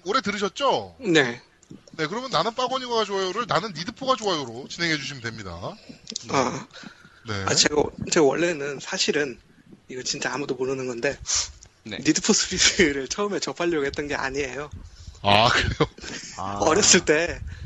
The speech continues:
Speaker 3: 네네.
Speaker 2: 이제 저기, 아는 형 집에 이제 놀러 갔다가, 거기서 이제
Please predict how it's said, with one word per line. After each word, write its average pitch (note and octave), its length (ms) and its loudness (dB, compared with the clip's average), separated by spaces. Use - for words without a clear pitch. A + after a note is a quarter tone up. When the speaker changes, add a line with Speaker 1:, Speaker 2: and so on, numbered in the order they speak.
Speaker 3:
네네. G#2+ 280 -8
Speaker 2:
이제 C#3+ 220 -8
저기, C3+ 600 -12
아는 D3+ 320 4
형 G#3+ 180 2
집에 F#3 340 0
이제 C3 200 -4
놀러 C#3+ 220 -2
갔다가, C#3 720 -4
거기서 C#3+ 320 4
이제 C3 180 2